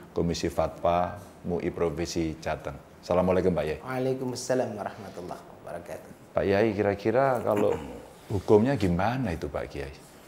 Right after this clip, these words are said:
Speaker 1: Bukannya kalau, apa, menguburkan mayat itu sebuah yang tindakan yang harus dipercepat, ya?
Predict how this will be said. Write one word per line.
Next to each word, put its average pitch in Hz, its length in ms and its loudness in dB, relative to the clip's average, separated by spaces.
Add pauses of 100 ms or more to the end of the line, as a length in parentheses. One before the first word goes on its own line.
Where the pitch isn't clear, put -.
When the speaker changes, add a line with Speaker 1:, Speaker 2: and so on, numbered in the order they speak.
Speaker 1:
Bukannya 92 560 4
kalau, 90 400 4 (1160)
apa, 85 400 -2 (120)
menguburkan 87 840 2 (600)
mayat 85 360 4
itu 95 460 -2
sebuah - 560 0 (800)
yang 85 160 0 (460)
tindakan 87 420 0
yang 82 40 -4
harus 82 120 -6
dipercepat, 82 480 -4
ya? 80 120 -10